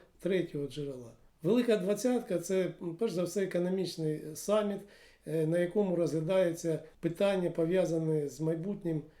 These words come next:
курсом країн, які є лідерами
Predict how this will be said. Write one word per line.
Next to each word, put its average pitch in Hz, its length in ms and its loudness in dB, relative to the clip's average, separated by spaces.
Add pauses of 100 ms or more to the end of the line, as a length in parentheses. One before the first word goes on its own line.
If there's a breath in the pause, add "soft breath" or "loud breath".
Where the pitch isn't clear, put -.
(320 soft breath)
курсом 180 420 2
країн, 208 420 2
які 170 380 0
є 175 220 0
лідерами 160 680 0